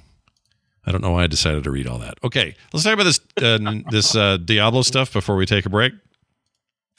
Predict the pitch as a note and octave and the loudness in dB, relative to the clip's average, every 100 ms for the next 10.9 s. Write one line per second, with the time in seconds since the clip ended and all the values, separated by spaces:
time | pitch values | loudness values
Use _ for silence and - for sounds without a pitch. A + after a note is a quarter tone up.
0 | - F#2+ F#2 F#2 F2+ F#2 A2 G#2 A2+ G#2 | -6 -2 -2 -2 -2 -2 0 0 0 0
1 | G2 A2 - G#2 F#2+ - - - A2 G2+ | 2 0 0 2 2 0 -10 -10 -6 -6
2 | G2 - G2+ G2+ F#2+ G2 G2 F#2+ F#2 - | -6 -8 -6 -2 0 2 2 -2 -6 -16
3 | - - _ - A#2 B2 C3+ - - _ | -20 -20 _ -2 0 2 -2 -8 -20 _
4 | _ _ _ - G2+ G2 F#2+ F#2 F#2 - | _ _ _ -2 0 2 2 0 -4 -10
5 | G2+ G#2 G2+ G#2 G2 G2 G2+ G2+ A#2 A2+ | 0 0 2 2 2 2 2 0 2 2
6 | A2+ G#2+ - D#2 D2 - - - A#2+ A2+ | 0 0 0 -4 -4 -4 -4 -2 0 2
7 | A2+ A#2 A2 G#2 A#2 G2+ A#2 G#2 G2 F#2 | 2 0 0 0 0 0 0 0 0 -2
8 | F#2 G#2+ - G2+ F#2+ G#2+ F#2+ F#2 F#2 F#2 | 0 0 0 0 0 0 -2 -2 -2 -2
9 | G2 F2 E2 F2 - C#2 E2 F#2 F2+ F#2 | -2 -2 0 0 -2 -6 -8 -6 -2 -2
10 | F2+ F2+ F#2 F#2 F2 E2+ F#2+ B2 | 0 0 0 0 -2 0 0 0